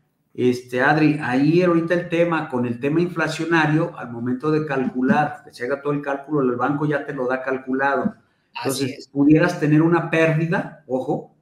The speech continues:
Speaker 1: una pérdida y, y una, y esas, las retenciones se te pueden convertir en saldos a favor, ¿eh?
Speaker 2: Exactamente. Y ahí checar que sean instituciones financieras, pues, pues, son las que te van a emitir ese, esta, este comprobante. Pues, si de repente son cosas fuera del mercado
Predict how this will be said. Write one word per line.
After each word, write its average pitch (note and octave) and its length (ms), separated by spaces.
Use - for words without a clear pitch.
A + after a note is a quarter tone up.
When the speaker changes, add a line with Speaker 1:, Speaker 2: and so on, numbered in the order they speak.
Speaker 1:
una D3+ 280
pérdida D#3 680
y, C#3+ 460
y C#3 140
una, D3+ 420
y C#3 200
esas, D3+ 260
las C#3+ 180
retenciones C3+ 680
se - 120
te A#2+ 100
pueden C#3 320
convertir B2 440
en C3 100
saldos C3 320
a A#2+ 100
favor, G#2 420
¿eh? D#3+ 220
Speaker 2:
Exactamente. B2+ 800
Y D3+ 100
ahí F#3 200
checar G#3+ 340
que D#3+ 160
sean F3+ 220
instituciones F3 600
financieras, E3 600
pues, D#3+ 120
pues, C3 100
son F3 100
las G3+ 100
que E3+ 100
te C#3 120
van E3 180
a F#3+ 60
emitir D#3 360
ese, D#3+ 300
esta, D3 520
este C3 200
comprobante. D#3+ 480
Pues, C3 180
si C3+ 160
de B2+ 60
repente F3 340
son F#3 200
cosas F#3 260
fuera F#3 320
del F3 160
mercado E3 880